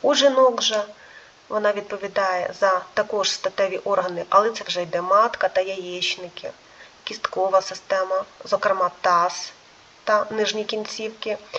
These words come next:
і пряма кишка та анальний отвір. І дисбаланс у чоловіків може проявлятися проблемами з простатою або імпотенцією.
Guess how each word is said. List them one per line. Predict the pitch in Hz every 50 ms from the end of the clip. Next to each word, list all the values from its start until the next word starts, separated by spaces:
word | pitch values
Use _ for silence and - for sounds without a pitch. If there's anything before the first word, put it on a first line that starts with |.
| - - - - - -
і | - 240 226
пряма | 233 - 233 208 208 202 196 190
кишка | - - - - - - - 226 - 185
та | - - 202 - -
анальний | - 185 185 185 196 202 202 202 196 - -
отвір. | - 175 170 165 165 - 175 165 - - - - - - -
І | - 233 233 233 220 226 - - - - - - - -
дисбаланс | - 220 214 202 214 214 220 240 285 320 302 - - - -
у | -
чоловіків | - - - 214 202 202 202 196 202 196 - - 214 202 185 - - - - - -
може | 202 214 220 - 208
проявлятися | - - 190 196 196 196 190 202 202 190 175 - - - - - - - - - - - - - - - - - - - - - - _ - -
проблемами | - - 185 180 220 214 208 196 180 170 170 170 165 170 165 - -
з | 196 190 185 208 196 180 - -
простатою | - 208 196 - - - 208 196 185 185 - 170 165 160 160 160 - - -
або | 185 190 175 190 185 - - -
імпотенцією. | 190 185 180 170 185 190 - - 202 208 214 214 - - 247 240 240 247 254 262 269 269